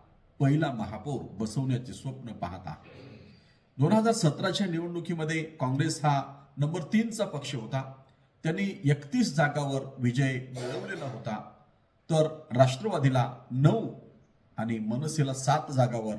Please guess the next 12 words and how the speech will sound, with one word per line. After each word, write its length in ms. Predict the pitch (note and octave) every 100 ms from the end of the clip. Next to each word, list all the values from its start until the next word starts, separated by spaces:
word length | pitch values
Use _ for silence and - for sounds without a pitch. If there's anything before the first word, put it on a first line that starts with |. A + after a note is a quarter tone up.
| - - _ _
विजय 300 | A#2 A2+ D#3
मिळवण्याची 720 | B2+ A#2+ B2+ B2+ - B2+ A#2+ -
संधी 300 | - G#2+ A#2+
मिळालेली 440 | A2+ A2+ B2+ G3
होती. 420 | E3+ C#3 C#3+ - - - _
समाजवादी 460 | - B2 D3 D3 D3
पक्षालाही 600 | C#3 C3 D3+ C3+ C3 C#3
या 60 | C3
निवडणुकीमध्ये 800 | C3 C3 C3 B2+ B2+ B2 A#2 - - _ -
सहा 360 | - D3 A3
जागांवर 500 | A3+ G3 D#3 D3+ C#3+
विजय 360 | A#2+ A2+ B2+ A#2